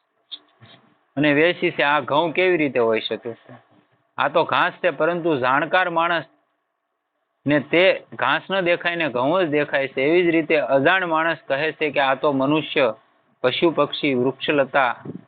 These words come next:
પહાડ વગેરે છે, આ ભગવાન કેવી રીતે હોઈ શકે છે?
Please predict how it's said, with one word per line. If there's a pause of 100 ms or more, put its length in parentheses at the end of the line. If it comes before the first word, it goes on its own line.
પહાડ
વગેરે
છે,
આ
ભગવાન
કેવી
રીતે
હોઈ
શકે
છે?